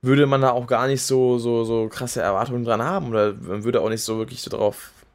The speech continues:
hypen. Also man würde schon drauf hypen, weil es Tool ist und die einfach auf jeden Fall, äh, ihr Handwerk mehr als beherrschen.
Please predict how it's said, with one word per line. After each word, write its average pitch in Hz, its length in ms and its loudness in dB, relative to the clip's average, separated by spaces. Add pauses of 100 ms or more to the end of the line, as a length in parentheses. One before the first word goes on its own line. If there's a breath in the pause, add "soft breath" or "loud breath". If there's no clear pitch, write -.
(160)
hypen. 117 440 -2
Also 110 100 0
man 113 100 -2
würde 127 120 2
schon 127 140 0
drauf 110 120 0
hypen, 131 220 2
weil - 80 0
es - 80 -4
Tool - 260 -6
ist 123 140 -2
und 120 60 -6
die 113 100 0
einfach 104 220 -2 (540)
auf 98 120 -10
jeden 117 140 -4
Fall, 107 340 2 (540 soft breath)
äh, 101 180 0
ihr 107 160 2
Handwerk 110 440 0
mehr 113 280 2
als 117 160 2
beherrschen. 120 500 -2